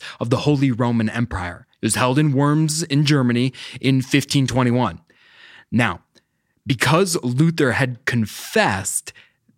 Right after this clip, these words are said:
all of these things that were antithetical to the church's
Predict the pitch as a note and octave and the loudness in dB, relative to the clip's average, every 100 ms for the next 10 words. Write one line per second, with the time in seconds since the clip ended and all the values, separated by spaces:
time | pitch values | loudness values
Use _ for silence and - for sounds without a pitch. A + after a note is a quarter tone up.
0 | _ _ - A#2+ C#3+ F#3+ D#3 D3 C#3+ B2 | _ _ -6 2 4 4 2 2 2 2
1 | - - - E3+ C3+ A2+ G#2+ B2+ A#2 C3+ | -4 -10 -4 0 2 2 0 0 0 0
2 | B2+ A2 C#3+ D#3+ F3 D3+ F#3 F3+ - C3+ | -2 0 0 0 0 0 2 0 0 0
3 | - B2 A#2 - E3 D#3+ C#3 | 0 0 0 0 0 0 -2